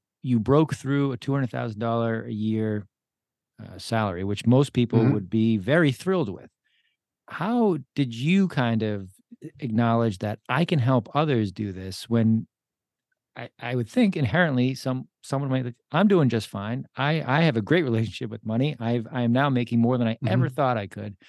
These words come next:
Speaker 1: Why was
Speaker 2: Mm-hmm.
Speaker 1: it important for you to help others see that there's this value exchange and there's a way to kind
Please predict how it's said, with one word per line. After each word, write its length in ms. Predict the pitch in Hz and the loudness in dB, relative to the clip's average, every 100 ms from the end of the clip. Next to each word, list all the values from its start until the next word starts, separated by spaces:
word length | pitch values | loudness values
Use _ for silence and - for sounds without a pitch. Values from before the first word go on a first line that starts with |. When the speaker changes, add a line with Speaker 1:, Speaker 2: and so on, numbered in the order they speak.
| - _ - | -20 _ 0
Speaker 1:
Why 220 | 135 226 | 2 6
was 160 | 214 190 | 6 4
Speaker 2:
Mm-hmm. 60 | |
Speaker 1:
it 0 | |
important 380 | 156 165 156 127 | 2 2 2 0
for 80 | 131 | 0
you 160 | 127 | 0
to 60 | 113 | 0
help 280 | - 131 113 | 0 -2 -2
others 360 | 117 110 107 | -6 -6 -8
see 300 | - - 139 | -6 -2 0
that 260 | 104 104 107 _ _ _ _ _ _ _ - | -2 -4 -8 _ _ _ _ _ _ _ -2
there's 260 | 113 117 98 | 2 2 2
this 220 | 113 - | -2 0
value 400 | 117 131 147 139 | 0 2 2 0
exchange 500 | - - 127 123 117 | -2 0 2 4 2
and 80 | - | 2
there's 200 | 127 117 | 2 4
a 40 | |
way 240 | - 135 | 4 4
to 160 | 120 131 | 2 0
kind 320 | - 135 117 | 0 0 -2